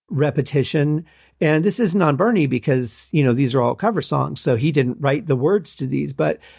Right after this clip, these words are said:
you know, it's, it's, that's one thing that is such a turnoff about this genre to me, is that there's just so much of that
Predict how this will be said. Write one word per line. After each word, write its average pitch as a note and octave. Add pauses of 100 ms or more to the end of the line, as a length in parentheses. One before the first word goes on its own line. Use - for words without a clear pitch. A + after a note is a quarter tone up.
(140)
you E3+
know, E3+
it's, -
it's, -
that's F#3
one G3
thing F#3+
that D3+
is C3+
such E3
a D#3+
turnoff C#3
about C3
this C3
genre C3+
to C3+
me, B2+
is B2+
that B2+
there's C#3
just - (200)
so F#3
much D3+
of B2+
that C3